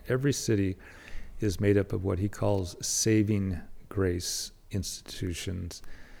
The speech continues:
and common grace institutions. And again, the way, you know, I've impacted that, and,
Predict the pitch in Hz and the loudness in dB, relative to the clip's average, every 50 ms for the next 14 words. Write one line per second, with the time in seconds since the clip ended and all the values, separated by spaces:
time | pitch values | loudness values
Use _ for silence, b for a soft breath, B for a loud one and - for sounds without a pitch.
0 | b b b b b - 95 95 - - - - 104 104 101 98 95 92 - - | b b b b b -4 -4 -2 0 4 6 6 6 6 2 2 0 -2 -4 -4
1 | 95 92 98 98 - - - 104 95 - - - 107 - - 101 101 - - - | -4 -2 -2 -2 -4 -6 -6 -6 -6 -8 -10 -10 -10 -6 -6 -6 -6 -6 -10 -10
2 | 117 - - - - - - - b b b b b b b b b b b b | -8 -6 -6 -6 -8 -10 -10 -10 b b b b b b b b b b b b
3 | b - - 104 101 101 104 101 101 101 101 98 101 - - 110 101 98 104 101 | b -10 -4 0 2 4 4 4 2 2 0 -2 -4 -4 -4 -2 2 2 2 2
4 | 101 98 101 107 107 107 104 104 101 98 - - - 107 101 95 95 92 98 - | 4 4 6 6 6 6 6 4 4 0 -2 -2 0 0 0 0 0 -2 -4 -4
5 | - - - 104 104 104 98 98 98 - - 101 98 92 - - 104 92 92 95 | -6 -4 0 2 2 2 2 2 0 2 2 2 2 2 0 -2 -2 0 0 0
6 | 95 95 95 95 - - 101 95 95 92 95 - | 0 0 -2 -4 -4 -4 -4 -4 -4 -4 -6 -8